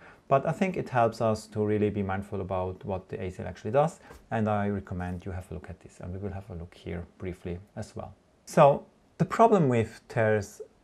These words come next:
of an A C L graft on M R I is that you need to have a proper clinical correlation and a clear medical history of a new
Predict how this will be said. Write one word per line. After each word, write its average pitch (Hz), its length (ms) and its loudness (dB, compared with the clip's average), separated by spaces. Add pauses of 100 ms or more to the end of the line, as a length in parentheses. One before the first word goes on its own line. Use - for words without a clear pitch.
of 110 140 -2
an 110 80 -2
A 104 80 -2
C 101 140 -6
L 98 40 -4
graft 101 440 0
on 98 100 -2
M 101 80 -2
R 104 140 0
I 95 220 0
is 95 260 -6
that 110 280 -2
you 127 120 4
need 131 480 2
to 151 80 -2
have 104 340 -2
a 113 240 2
proper 110 360 -2
clinical 110 380 -4
correlation 110 760 0
and 101 180 -2
a 101 80 0
clear 123 320 2
medical 107 320 0
history 101 520 -2
of 95 200 -8
a 104 80 -2
new 95 240 -6